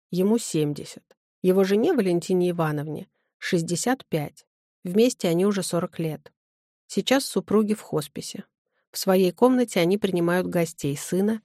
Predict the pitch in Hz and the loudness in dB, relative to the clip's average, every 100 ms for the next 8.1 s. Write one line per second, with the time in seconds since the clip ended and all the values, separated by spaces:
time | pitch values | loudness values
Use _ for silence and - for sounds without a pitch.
0 | _ - 220 202 170 143 143 - - - | _ -2 2 4 2 -2 -6 -14 -18 -18
1 | _ _ _ - 175 185 180 175 170 170 | _ _ _ -2 4 6 4 4 2 4
2 | 170 165 160 160 - 165 160 151 170 160 | 4 2 2 0 -2 -4 -2 -2 -2 -2
3 | 151 147 147 147 170 208 240 _ _ - | -2 -4 -6 -4 -4 -4 -8 _ _ -4
4 | 196 226 233 - 170 165 185 165 160 151 | 4 6 4 2 2 2 2 0 0 -2
5 | 160 147 190 196 - 214 - 208 196 - | -2 -2 -2 -2 -2 -4 0 0 0 -4
6 | _ - 180 214 277 226 214 180 190 - | _ -4 2 4 6 4 2 0 0 0
7 | 202 - 180 165 - 160 170 165 185 196 | -2 0 0 0 -2 -4 2 2 0 -6